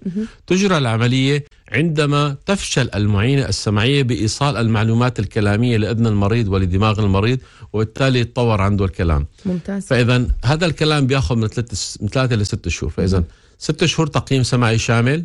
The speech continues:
Speaker 1: مهم.
Speaker 2: آه، ثلاثة لست شهور استعمال المعينة السمعية.
Speaker 1: مهم.
Speaker 2: بعمر السنة تجرى العملية اللي هي أحسن عمر لهذا العملية. إلا
Speaker 1: ممتاز.
Speaker 2: تستثنى حالة واحدة فقط،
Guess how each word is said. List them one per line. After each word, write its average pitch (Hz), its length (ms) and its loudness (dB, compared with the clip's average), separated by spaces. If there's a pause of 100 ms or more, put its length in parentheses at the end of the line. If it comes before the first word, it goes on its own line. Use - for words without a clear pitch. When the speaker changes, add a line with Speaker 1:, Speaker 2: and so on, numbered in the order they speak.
(100)
Speaker 1:
مهم. 196 260 -8 (400)
Speaker 2:
آه، 92 180 2
ثلاثة 151 320 0
لست 131 300 -2
شهور 131 220 0
استعمال 113 400 0
المعينة 110 320 2
السمعية. 107 560 0
Speaker 1:
مهم. 196 200 -6 (300)
Speaker 2:
بعمر 117 260 2
السنة 113 360 0
تجرى 104 580 0 (340)
العملية 98 440 2
اللي 104 200 4
هي 107 60 0 (100)
أحسن 92 300 0
عمر 90 240 2
لهذا 90 300 2
العملية. - 480 -2 (300)
إلا 196 200 2
Speaker 1:
ممتاز. 165 180 -2
Speaker 2:
تستثنى 147 380 0
حالة 143 340 2
واحدة 92 320 2
فقط، 110 380 -4